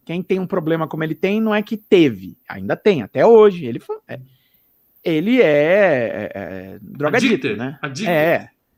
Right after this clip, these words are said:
Speaker 2: Casa
Speaker 1: Então,
Speaker 2: Grande.
Speaker 1: é, ele tem problemas com álcool e com drogas. Então
Speaker 2: Mas ele tá que nem o Casão, assim, falando, "Ó, tô
Speaker 1: Eu tô
Speaker 2: lutando
Speaker 1: sóbrio,
Speaker 2: contra
Speaker 1: ele tá
Speaker 2: isso, tô
Speaker 1: sóbrio.
Speaker 2: sóbrio",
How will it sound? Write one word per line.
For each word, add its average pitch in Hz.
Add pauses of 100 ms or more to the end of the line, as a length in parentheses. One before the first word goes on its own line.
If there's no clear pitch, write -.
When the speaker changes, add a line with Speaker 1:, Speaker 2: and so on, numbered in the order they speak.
(120)
Speaker 2:
Casa 202
Speaker 1:
Então, 165
Speaker 2:
Grande. 214 (340)
Speaker 1:
é, 175
ele 117
tem 156
problemas 170
com 107
álcool 131
e 208
com 294
drogas. 135 (240)
Então 131
Speaker 2:
Mas 143
ele 165 (120)
tá 170 (580)
que 143
nem 147
o 139
Casão, 131
assim, 131
falando, 131
"Ó, 135 (380)
tô 160
Speaker 1:
Eu 170
tô 220
Speaker 2:
lutando 254
Speaker 1:
sóbrio, 233 (140)
Speaker 2:
contra 139
Speaker 1:
ele 147
tá 220
Speaker 2:
isso, 254
tô 269
Speaker 1:
sóbrio. 165
Speaker 2:
sóbrio", 165